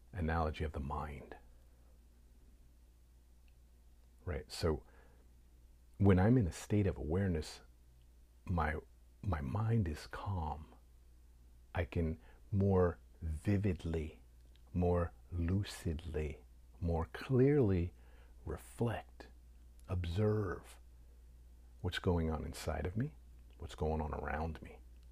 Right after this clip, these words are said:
And if I, as I get a clearer picture of what's going on inside of me and what's going on around me, I can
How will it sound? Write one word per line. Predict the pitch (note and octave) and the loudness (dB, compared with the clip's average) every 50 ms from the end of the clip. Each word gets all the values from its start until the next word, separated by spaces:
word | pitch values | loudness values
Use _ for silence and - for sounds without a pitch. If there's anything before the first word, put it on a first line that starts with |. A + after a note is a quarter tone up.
| - - - - - - - - - - - - - - - - - - | -20 -20 -20 -20 -20 -20 -20 -20 -20 -20 -20 -20 -20 -20 -20 -20 -12 -4
And | - G2+ F#2 | -2 -2 -2
if | F2 - - - | -2 -2 -2 0
I, | F2+ F2 F2+ - - - - - | 0 0 -2 -4 -8 -18 -8 -2
as | - G2+ F#2+ F#2 | 0 0 2 2
I | A2 F#2 F2 - - | 2 0 0 0 2
get | - D#3 D3+ | 2 4 4
a | C3 - - | 2 0 -2
clearer | - - - C#3+ C#3+ B2+ G2+ F2 | -8 -2 2 4 6 6 4 2
picture | - - - - - - - - - D#2 - - - - - - | 0 -4 -2 -2 -4 -4 -6 -6 -6 -6 -6 -8 -12 -16 -6 -6
of | F#2+ F#2 | -2 0
what's | G2+ G2 - - | 0 0 0 0
going | - - G#2 G#2 G#2 G#2+ | 0 2 4 4 6 4
on | G#2 G2 F#2 E2+ | 4 4 2 2
inside | D#2+ D#2 - - - G#2+ G#2+ A2+ - E2 | 0 -4 -6 -6 -6 -4 -2 0 0 0
of | D2+ D2 | 0 -2
me | D2 D2 C#2+ C#2 - - - - - - - - | -4 -6 -6 -8 -12 -18 -20 -20 -20 -20 -8 -4
and | - D#2+ | -4 -4
what's | D2+ - - | -2 -4 -4
going | - - E2+ D#2+ D#2 | -2 -2 0 0 0
on | D2+ C#2 C2+ | -2 -2 -4
around | - - - C#2 E2 G2+ C3 D#3+ C3+ D2+ B1+ | -6 -6 -4 -2 0 2 2 2 0 -2 -4
me, | - - - - - - - - - - - - - - - - - - - - - - - - - - - - - - - | -8 -12 -14 -18 -20 -20 -20 -20 -20 -20 -20 -20 -20 -20 -20 -20 -20 -20 -20 -20 -20 -20 -20 -20 -20 -20 -20 -20 -20 -10 -2
I | - F#2 F2 | -2 -2 -2
can | - - G2+ F#2 F#2 G2+ | 0 0 2 2 2 0